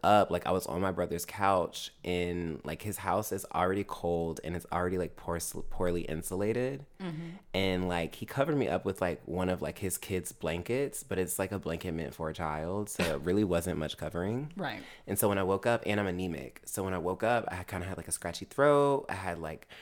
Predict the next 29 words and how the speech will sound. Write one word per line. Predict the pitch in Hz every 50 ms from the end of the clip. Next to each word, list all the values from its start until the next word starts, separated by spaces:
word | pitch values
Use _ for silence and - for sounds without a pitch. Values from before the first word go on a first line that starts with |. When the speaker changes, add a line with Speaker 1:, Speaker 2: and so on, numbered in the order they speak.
| - - - -
Speaker 1:
a | - 90
runny | 90 90 87 85 85 85
nose. | 85 98 110 117 117 113 113 113 110 -
I | - 78
was | 85 -
also | 78 82 - 85
congested. | 82 - 85 80 78 98 101 113 - - - - 113 110 107 107 107 107 104 - -
I | -
had | 87 90 95 104 117 113 - -
also, | 92 98 101 - 117
like, | 110 101 -
a | 80
headache, | - - - 92 90 98 107 123 135 131 - - - -
which | - - -
isn't | - 87 101 95
necessarily | 87 87 - - 87 85
related | 80 78 78 80 78 80 78
to | -
the | 78 80
weather, | 71 78 90 - 95 -
but | 78 78
I |
just | 90 92 - -
felt, | - 92 85 -
like, | 82 78 76 - - -
under | - 87 87 82 78
the | 71 71
weather. | 73 57 - - - -
Speaker 2:
Mm-hmm. | 180 147 127 131